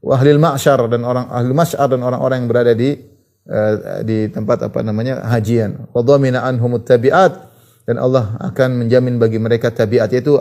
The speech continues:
hal-hal yang nanti merupakan, eh, perkara-perkara di akhirat. yang merupakan tabiat, yaitu perkara-perkara urusan dengan persidangan antara manusia, Allah akan jamin.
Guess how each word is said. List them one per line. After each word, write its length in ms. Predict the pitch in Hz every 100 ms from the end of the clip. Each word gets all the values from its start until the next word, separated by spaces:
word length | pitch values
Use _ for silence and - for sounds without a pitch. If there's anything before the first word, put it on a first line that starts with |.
| -
hal-hal 340 | 123 123 143
yang 220 | 135 120 127
nanti 240 | 123 127
merupakan, 560 | 117 113 117 120 117 117 - _ _ _ -
eh, 800 | 104 107 107 107 - 185 185 - -
perkara-perkara 680 | - - 120 113 196 123 117
di 140 | 117
akhirat. 400 | 110 131 131 131 - _ _ _ _ -
yang 160 | 110 110
merupakan 320 | 104 117 117 110
tabiat, 520 | 110 110 131 139 123
yaitu 200 | 113 120
perkara-perkara 640 | 110 - 113 - 117 117
urusan 400 | 120 135 127 120
dengan 320 | 113 110 107
persidangan 480 | - 101 117 127 123
antara 240 | 113 110 110
manusia, 400 | 113 107 139 123
Allah 160 | 123
akan 180 | 110 113 104
jamin. 400 | 104 107 101